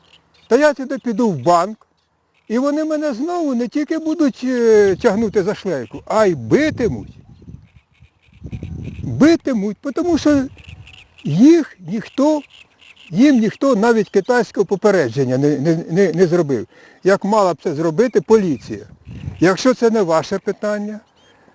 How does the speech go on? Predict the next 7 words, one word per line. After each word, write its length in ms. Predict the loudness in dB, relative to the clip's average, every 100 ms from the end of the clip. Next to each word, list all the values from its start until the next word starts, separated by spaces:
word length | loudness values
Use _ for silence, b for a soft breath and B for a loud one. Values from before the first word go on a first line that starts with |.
| b
то 140 | 2 4
передайте 960 | 4 2 0 4 4 4 0 -6 -10 -8
це 160 | -6 -6
питання 800 | -8 -10 0 2 2 -2 -6 -8
на 200 | 0 2
розгляд 520 | 4 2 0 -6 -6 -8 -2
тим, 340 | 0 0 -2